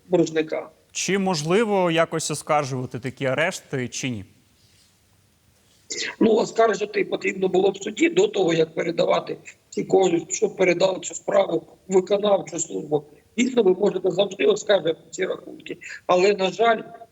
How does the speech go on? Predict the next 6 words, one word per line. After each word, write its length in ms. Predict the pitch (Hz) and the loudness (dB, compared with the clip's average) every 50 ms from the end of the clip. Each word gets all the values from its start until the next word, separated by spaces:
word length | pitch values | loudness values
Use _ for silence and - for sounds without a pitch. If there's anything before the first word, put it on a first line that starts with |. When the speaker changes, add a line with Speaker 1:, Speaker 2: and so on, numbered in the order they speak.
| _ _ - 202 208 - | _ _ -12 -10 -6 -2
Speaker 1:
судової 480 | - - 208 190 196 208 190 185 185 | -2 0 2 2 2 4 4 2 2
практики 540 | 180 - 226 233 220 - - 180 - - 185 | 2 2 0 0 0 -2 -4 -6 -2 0 0
оскарження, 720 | 180 165 - - 214 208 185 165 - 175 175 175 175 165 | 0 0 0 0 2 2 2 2 0 0 0 2 2 2
е, 60 | 165 - - _ _ _ _ _ - - 170 170 170 165 170 170 165 165 165 165 165 165 160 156 | 0 -4 -10 _ _ _ _ _ 0 2 4 4 4 4 4 4 6 6 6 6 6 4 4 2
боргів 640 | 160 160 180 185 175 160 160 185 233 233 - 160 | 2 2 2 4 4 2 0 2 0 -2 -2 0
за 300 | 160 185 185 180 170 147 | 0 0 2 2 2 0